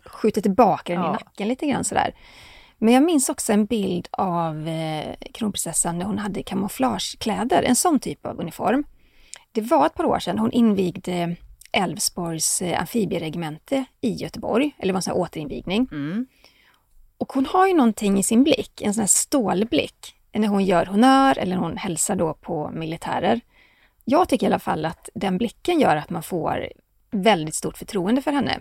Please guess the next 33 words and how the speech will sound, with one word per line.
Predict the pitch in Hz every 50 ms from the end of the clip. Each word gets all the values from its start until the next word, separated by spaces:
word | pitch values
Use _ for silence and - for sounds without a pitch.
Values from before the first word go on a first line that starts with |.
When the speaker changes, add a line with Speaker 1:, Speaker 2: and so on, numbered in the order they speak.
| - -
Speaker 2:
Och | 151
hon | 147 151
har | 151
stor | 139 - - 202 185 170
pondus. | 147 - - 277 277 214 135 104 - - - - - - - - - _ - _
Speaker 1:
Mycket | - 233 220 - 226 -
pondus. | 247 - - - - - - - - _ _ _ _ _ _ _ _ - - - - -
Men | _ 226 226 240 247 247 247 254
hur | - - 269 285
som | 285 269 226
helst, | - - - 277 302 - - - -
militär | - 220 240 233 233 247 - 254 247 254
utbildning, | 262 240 - _ - 240 180 190 196 202
det | 180 -
är | 175
ju | 170
en | 170 170 170
del | - - 180 160 160 151 151 156
då | - - -
av | -
den | 165 170
så | - 170
kallade | 165 - - 175 170 170 165
drottningsskolan. | 170 202 175 - - 165 - - - - - 233 175 202 254 285 - - _ _ _ _ _ _ _ _ _ _ _ _
Och | _ 226 208
det | 233
går | 214 - 294 285 302
ju | 311
inte | 285 -
att | -
komma | 214 196 202
ifrån, | 220 - - - - 220 269 311 302 262 - _
men | 247 233 233 220 214 214 220 -